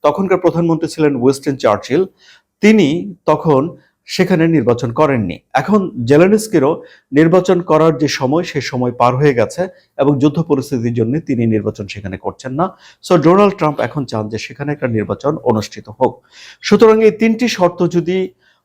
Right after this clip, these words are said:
পূরণ হয়, তাহলেই কেবল ডোনাল্ড ট্রাম্প এখন জেলেনস্কির জন্যে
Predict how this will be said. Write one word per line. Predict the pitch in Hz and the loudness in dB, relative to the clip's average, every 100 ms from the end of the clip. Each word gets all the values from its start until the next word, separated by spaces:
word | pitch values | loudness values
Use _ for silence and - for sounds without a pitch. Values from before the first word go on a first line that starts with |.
| _ | _
পূরণ | 220 247 214 | 4 6 4
হয়, | 135 104 92 - | 0 -4 -6 -2
তাহলেই | 135 156 208 226 | 0 2 2 2
কেবল | 220 127 104 92 - _ _ - | 0 -2 -2 -6 -10 _ _ -10
ডোনাল্ড | 120 180 202 196 196 | 2 4 4 2 0
ট্রাম্প | 127 107 - - | 0 0 -2 -6
এখন | 127 156 190 196 - _ _ _ _ - | -4 -2 -4 -4 -14 _ _ _ _ -14
জেলেনস্কির | 120 117 165 214 208 - 147 | -4 2 4 4 2 -2 -6
জন্যে | 117 107 101 | -4 -4 -4